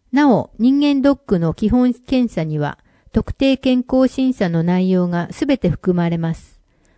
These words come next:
保健指導が必要な方には、後日子育て健康課から連絡しますので、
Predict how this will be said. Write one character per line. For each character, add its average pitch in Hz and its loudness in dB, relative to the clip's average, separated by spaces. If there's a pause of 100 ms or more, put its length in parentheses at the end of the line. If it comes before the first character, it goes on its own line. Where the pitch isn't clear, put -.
(140)
保 226 2
健 294 -2
指 294 0
導 247 4
が 180 -2
必 - -8
要 226 4
な 214 0
方 220 -2
に 180 -2
は、 151 -4 (260)
後 302 2
日 254 -2
子 202 -4
育 254 -2
て 180 -8
健 196 -4
康 196 0
課 190 -10
か 190 -4
ら 180 -2
連 214 -2
絡 220 -4
し 220 -6
ま 220 0
す 196 -8
の 170 -4
で、 - -8